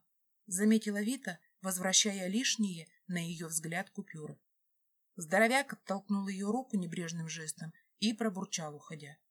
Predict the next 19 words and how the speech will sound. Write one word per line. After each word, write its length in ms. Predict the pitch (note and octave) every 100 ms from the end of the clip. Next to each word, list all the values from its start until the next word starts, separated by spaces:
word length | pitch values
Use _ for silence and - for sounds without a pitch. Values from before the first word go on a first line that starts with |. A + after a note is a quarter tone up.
| _ _ _ -
«Это 260 | D3+ D3
за 120 | D3
простой». 600 | D3 D3+ - - C#3+ B2+ _ _ _ _ _ _ _ _ _ _ _ _ G3+
Буквально 560 | F#3 G#3+ C4 D#4+ C#4
пять 280 | A3 A#3+ B3+
минут 360 | G#3 G#3 B3 -
спустя 540 | - F3+ - A3+ B3 _ _
пришел 420 | F3+ F#3 A3 A#3
новый 340 | G#3 G3 G3 G3
вызов. 380 | F3 E3+ D#3+ E3 _ _ _ _ -
Вита, 520 | G3+ A3+ C#4+ B3 D#3 _ _
которая 460 | - G3 A3+ A3+ G#3+
все 260 | - C#4
еще 260 | D4 A3 G3+
хмуро 480 | - G3+ A3+ C4 G3+
рассматривала 840 | F#3 - - G3 A3+ G3+ E3+ F3
свой 360 | E3 F3+ G3 G#3
гонорар, 540 | E3 E3 F3 A3 B3 _ _ _ -
встряхнулась, 840 | - F3 E3+ G#3 B3 B3+ A#3